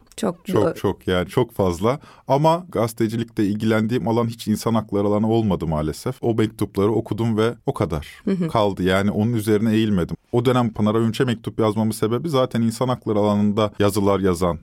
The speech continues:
Speaker 2: bir isimdi. Gerçekten de sağ olsun o dönem meselenin gündem olması için çok çabaladı.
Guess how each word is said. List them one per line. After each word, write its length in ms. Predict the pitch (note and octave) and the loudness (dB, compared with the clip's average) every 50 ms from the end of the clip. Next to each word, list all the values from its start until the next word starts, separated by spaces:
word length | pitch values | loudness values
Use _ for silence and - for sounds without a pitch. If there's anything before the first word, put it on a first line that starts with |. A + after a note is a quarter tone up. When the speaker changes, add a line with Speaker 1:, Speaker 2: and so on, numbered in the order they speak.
| _ - | _ -4
Speaker 2:
bir 80 | F#2 | -2
isimdi. 460 | F2+ E2+ - - F2+ E2+ F2 E2+ - D#3+ G3 G#3 - | -2 -2 -2 -4 -2 -2 -2 0 -2 -2 -2 -4 -2
Gerçekten 680 | - B2 B2+ B2 - - G2+ - - G#2 F#2+ F#2 G2 G2+ | 0 2 2 2 0 -2 -4 -4 -2 -2 0 0 0 -2
de 80 | C3 | -4
sağ 240 | C3 - - A#2 A2 | -4 -2 0 0 2
olsun 280 | G2+ F#2 - - - - - | 0 0 -2 -6 -10 -6 -4
o 140 | F2 F2 E2 | -2 -2 0
dönem 260 | G2 F#2+ G2 F#2+ F2+ - | 0 0 0 0 -2 -2
meselenin 480 | G2+ G2 F#2+ - G#2+ G2+ G2 A2 G#2+ | -2 -4 -2 0 0 0 2 2 0
gündem 340 | F#2+ G2+ G#2 G2+ A2+ A2+ A2+ | 0 0 0 2 0 2 2
olması 380 | G#2 G2+ G2+ G2+ G2 - - A#2 | 2 2 0 0 -2 -2 -2 -4
için 280 | G#2 - - B2+ C#3 | -4 -2 -4 -6 -6
çok 240 | D3+ - - A#2+ - | -4 -4 -6 -6 -4
çabaladı. 480 | - A2 F#2 E2 E2+ D#2+ D#2 D2+ - | -2 -2 0 0 0 0 0 -2 -4